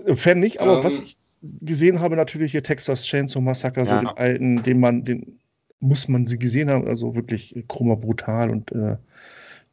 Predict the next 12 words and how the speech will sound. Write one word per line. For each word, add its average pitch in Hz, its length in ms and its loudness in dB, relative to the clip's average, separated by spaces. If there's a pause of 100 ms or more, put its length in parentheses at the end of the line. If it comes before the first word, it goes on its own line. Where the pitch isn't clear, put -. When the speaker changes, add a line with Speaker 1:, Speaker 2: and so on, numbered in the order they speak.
(600)
Speaker 1:
klar, 127 580 4 (180)
aber 107 540 0 (800)
steht - 200 2
auch 123 100 4
nicht 123 100 4
im 117 80 0
Regal 110 320 0
bei 110 120 0
mir, 98 300 -6
also. 101 460 -8 (720)
Speaker 2:
Also, 120 240 4
Speaker 3:
Wobei 151 260 8